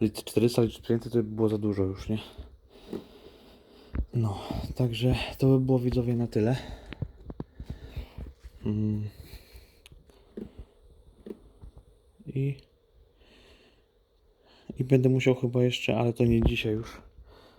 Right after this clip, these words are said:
jeszcze się zajmę łańcuchem. Sprawdzę luz, bo już też trochę pojeździłem nim. I, i przesmarujemy go oczywiście. Aha, jeszcze s-, sprawdzimy stary olej,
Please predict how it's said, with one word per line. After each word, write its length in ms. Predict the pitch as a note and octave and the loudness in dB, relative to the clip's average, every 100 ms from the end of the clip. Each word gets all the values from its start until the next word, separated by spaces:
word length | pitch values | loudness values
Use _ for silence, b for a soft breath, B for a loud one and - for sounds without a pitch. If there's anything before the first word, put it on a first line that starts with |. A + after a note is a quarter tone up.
| b | b
jeszcze 260 | - A2 G#2+ | -8 -6 -8
się 180 | - A2+ | -6 -2
zajmę 260 | A#2 A2+ | 2 4
łańcuchem. 560 | A2+ A2+ G#2+ A2 G#2+ G2 G#2 | 4 2 2 -2 -2 -4 -10
Sprawdzę 420 | - A#2+ G#2 G#2+ | 0 0 2 2
luz, 300 | A2 C3 - | 4 4 2
bo 80 | A2 | -6
już 140 | A2+ - | -6 -6
też 120 | A#2 | -4
trochę 260 | - A#2 | -2 -2
pojeździłem 540 | A2 A#2+ A2 A#2 B2+ B2+ | 0 2 2 2 2 2
nim. 140 | C#3+ C#3+ - - B B B B B B - - | -2 -4 -8 -10 B B B B B B 0 0
I, 340 | A#2+ B2+ B2+ B2 - - - - - - _ - - - - - - B B B B B B B B B B B B B - - B B B B - | -2 -2 -2 -4 -8 -16 -16 -16 -20 -20 _ -20 -20 -2 -2 -2 -12 B B B B B B B B B B B B B -20 -18 B B B B -4
i 100 | A#2 | -4
przesmarujemy 680 | - A#2+ B2 A#2+ A#2+ G#2 G2 | -4 -4 -2 0 0 0 -4
go 140 | F#2+ | -8
oczywiście. 540 | G2 - G2 F#2+ - G2+ b b b b B B B B - | -10 -8 -8 -8 -12 -16 b b b b B B B B -6
Aha, 320 | A2 A#2+ G2 | 2 2 2
jeszcze 240 | G2+ - | 0 -4
s-, 460 | G#2 - - - - | -6 -6 -10 -10 -10
sprawdzimy 500 | - A2 G#2+ A2 G#2+ | -6 -4 -2 -4 -6
stary 320 | - G#2+ A2 | -4 -2 0
olej, 280 | A2 G2 | 0 0